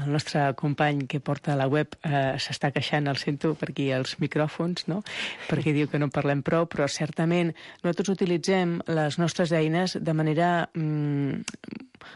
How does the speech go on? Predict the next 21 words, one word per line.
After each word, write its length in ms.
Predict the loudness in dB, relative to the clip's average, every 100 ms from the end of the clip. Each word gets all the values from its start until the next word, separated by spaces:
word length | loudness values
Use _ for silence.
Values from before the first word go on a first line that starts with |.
| -2 2
molt 160 | 4
pragmàtica, 580 | 2 2 2 0 -2 -2
no? 220 | -2 -4 -6 -14 -6
La 140 | 0 2
nostra 260 | 2 0
pàgina 320 | -2 0 2 4
web 280 | 2 0 -2
és 160 | -4
segurament 560 | 0 0 2 2 2 2 2
l'eix 220 | 2 2
vertebrador 540 | -2 -2 -2 0 2 2
de 100 | 0
la 100 | 0
comunicació 680 | -2 0 0 0 2 0 0 -8 -18 -6
i 100 | 0
a 40 | 0
través 360 | 2 2 0
d'aquesta 380 | 0 -4 -4 -4
pàgina 520 | -2 0 2 2 2 2
web, 260 | 2 0 -2 -4
doncs, 500 | 0 0 -2 -4